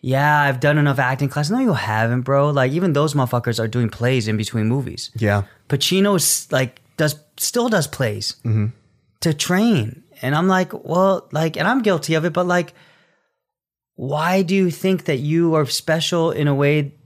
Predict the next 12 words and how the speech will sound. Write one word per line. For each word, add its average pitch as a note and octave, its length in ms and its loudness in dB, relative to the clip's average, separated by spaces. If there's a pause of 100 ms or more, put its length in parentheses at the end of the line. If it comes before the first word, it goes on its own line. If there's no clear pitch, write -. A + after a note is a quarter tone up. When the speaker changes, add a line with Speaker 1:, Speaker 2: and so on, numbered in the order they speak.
(360)
Speaker 1:
that C3 320 -2
Pacino G3+ 360 0
doesn't C#3 320 0
think A2 180 -4
he's G#2 140 -6
special? - 380 -12 (220)
Speaker 2:
Yeah. G2+ 320 0 (260)
Speaker 1:
That's C4+ 240 0
crazy. C3 760 -2 (380)
That's A#3+ 180 0
delusion. B2+ 720 0 (160)
Speaker 2:
Yeah. G#2 280 2